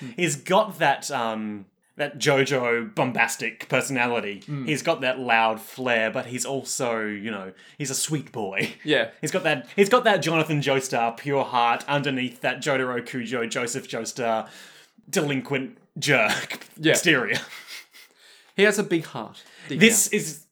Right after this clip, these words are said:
Speaker 2: I suppose, one of the first examples of the, the theme of part four, uh, about how you shouldn't judge people based on their appearances,
Speaker 1: Mm.
Speaker 2: because Josuke looks and dresses like a typical
Speaker 1: Delinquent
Speaker 2: uh,
Speaker 1: asshole.
Speaker 2: yeah,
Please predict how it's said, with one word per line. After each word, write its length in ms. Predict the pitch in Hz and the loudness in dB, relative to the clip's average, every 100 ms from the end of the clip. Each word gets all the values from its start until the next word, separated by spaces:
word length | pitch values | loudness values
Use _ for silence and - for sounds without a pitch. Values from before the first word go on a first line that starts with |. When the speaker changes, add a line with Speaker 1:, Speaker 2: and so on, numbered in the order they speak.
| - | 0
Speaker 2:
I 100 | 160 | 0
suppose, 360 | - 180 156 | 4 6 6
one 140 | - 147 | 6 2
of 120 | 131 | 0
the 60 | 135 | -2
first 260 | - 269 | 2 2
examples 580 | 202 117 107 107 104 123 - | 2 -2 -4 -4 -4 -2 4
of 320 | 117 117 117 | 4 4 2
the, 400 | 127 123 127 127 | 2 2 -2 -2
the 140 | 131 | -4
theme 460 | 151 214 143 143 175 - - | 0 2 2 0 -6 -6 -2
of 300 | 123 120 - | -2 -2 -8
part 240 | 113 107 | -10 -8
four, 340 | - 113 110 117 | -4 -2 0 0
uh, 100 | 113 | -2
about 200 | 110 120 | 2 2
how 160 | 120 113 | 2 0
you 140 | 117 | 0
shouldn't 320 | 113 143 117 117 | -2 -2 -2 -2
judge 200 | 117 - | -2 -2
people 180 | 131 | -4
based 140 | 117 117 | -4 -2
on 60 | |
their 80 | 120 | 0
appearances, 520 | 117 262 175 120 127 - | 2 2 2 0 0 -2
Speaker 1:
Mm. 140 | - 135 | -6 -4
Speaker 2:
because 380 | 147 139 - - | 2 0 0 -4
Josuke 680 | 156 143 135 151 123 117 - - | 0 2 2 2 2 0 -8 -4
looks 460 | 131 170 175 - - | 0 2 2 -2 -2
and 260 | 127 127 117 | 0 0 -2
dresses 580 | 147 202 - 135 123 131 | 0 0 0 -2 -2 -2
like 500 | 120 117 113 - - - - - | 2 2 2 -4 -20 -20 -20 -4
a 160 | 139 131 | -2 0
typical 800 | - 196 185 - 135 127 127 120 - _ _ | 0 0 0 0 2 2 -2 -8 -18 _ _
Speaker 1:
Delinquent 320 | - 139 139 143 | -4 -4 -2 4
Speaker 2:
uh, 260 | 139 127 131 | 4 4 2
Speaker 1:
asshole. 580 | 139 147 131 117 120 151 | -2 -4 -4 -6 -6 -6
Speaker 2:
yeah, 300 | 170 127 113 | 0 0 0